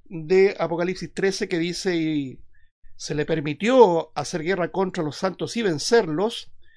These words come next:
También se le dio autoridad sobre toda tribu, pueblo, lengua y nación. Y adoraron todos los moradores de la tierra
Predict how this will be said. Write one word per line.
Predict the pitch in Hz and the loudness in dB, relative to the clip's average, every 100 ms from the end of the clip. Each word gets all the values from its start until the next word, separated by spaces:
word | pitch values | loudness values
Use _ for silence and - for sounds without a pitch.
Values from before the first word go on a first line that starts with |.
| _ _ _ | _ _ _
También | - 135 190 | -10 -2 0
se | 208 180 | 0 -2
le | 165 | 0
dio | 185 | 0
autoridad | 185 165 151 160 220 | 0 -2 0 2 2
sobre | - 165 156 | 0 -4 -2
toda | 190 185 165 - _ _ - | 0 0 0 -6 _ _ -2
tribu, | 208 226 165 196 - - | 2 2 2 0 -2 -2
pueblo, | 208 185 160 | 2 4 2
lengua | 156 202 208 190 - | 0 -2 0 -2 -2
y | 190 | -4
nación. | 202 160 - 254 170 262 - - - - _ _ _ | -4 -4 -4 -4 -4 -10 -16 -20 -20 -20 _ _ _
Y | 151 180 | -2 2
adoraron | 190 196 254 262 220 | 4 6 4 4 0
todos | - 285 247 - - - | 0 2 2 0 -10 -12
los | - 160 | -6 -2
moradores | 165 170 175 208 202 | 0 0 2 2 2
de | 175 | 0
la | 165 | -2
tierra | 185 196 190 202 214 | 0 0 2 -2 -4